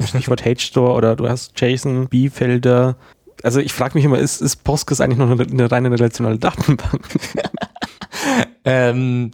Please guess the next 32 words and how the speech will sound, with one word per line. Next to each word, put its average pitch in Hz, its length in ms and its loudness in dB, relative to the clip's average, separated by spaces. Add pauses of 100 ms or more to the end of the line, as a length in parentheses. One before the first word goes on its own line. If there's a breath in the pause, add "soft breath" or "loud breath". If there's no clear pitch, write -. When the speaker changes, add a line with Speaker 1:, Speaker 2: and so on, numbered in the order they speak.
Speaker 1:
höchstwahrscheinlich 120 720 -2
nicht. - 400 -8 (220)
Du 143 100 2
hast 143 100 -2
schon 113 120 0
recht, 123 200 0
da 135 60 2
sind 120 180 0
halt 120 260 -2
sehr 123 140 2
viele 127 220 0
dokumentenbasierte 120 800 0
Features - 340 -4
halt 107 180 -4
reingekommen. 120 760 -2 (420 loud breath)
Ähm, 110 420 0
die 123 120 -4
haben 127 120 -2
ja 123 160 2
mit 117 240 -4
diesem 117 220 -2
H-Store 127 420 -2
angefangen, 139 420 0
was 113 140 -2
ja 123 80 0
nur 117 160 0
so 117 140 0
simples 123 640 0
String 127 300 0
auf 120 140 0
String 143 340 0
ist. 143 340 -2